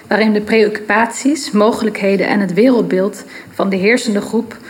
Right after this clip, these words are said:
wordt gerepro-, gereproduceerd en versterkt.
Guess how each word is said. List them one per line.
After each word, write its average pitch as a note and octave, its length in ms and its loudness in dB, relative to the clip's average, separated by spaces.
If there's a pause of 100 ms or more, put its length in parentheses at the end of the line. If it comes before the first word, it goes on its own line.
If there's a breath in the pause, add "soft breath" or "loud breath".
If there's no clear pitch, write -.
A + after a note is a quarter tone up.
(220 loud breath)
wordt G#3 160 -2
gerepro-, G#3+ 440 0 (580)
gereproduceerd A#3 1200 0
en A#3 160 0
versterkt. - 720 -8